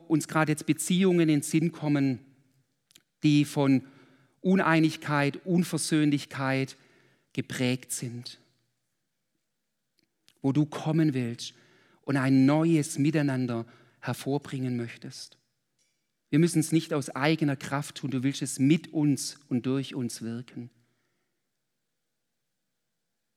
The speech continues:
Und ich bete auch nochmal für das Miteinander der Kirchen und Gemeinden.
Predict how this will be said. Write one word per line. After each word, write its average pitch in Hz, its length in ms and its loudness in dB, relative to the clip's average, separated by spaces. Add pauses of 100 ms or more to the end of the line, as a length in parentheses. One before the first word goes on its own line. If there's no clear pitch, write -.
(1200)
Und 143 80 2
ich 143 120 -2
bete 156 280 4
auch 143 180 0
nochmal 135 300 0
für 147 240 -2
das 135 240 -6
Miteinander 139 500 2
der 127 160 -2
Kirchen 147 540 -4
und 131 220 -8
Gemeinden. 120 600 -10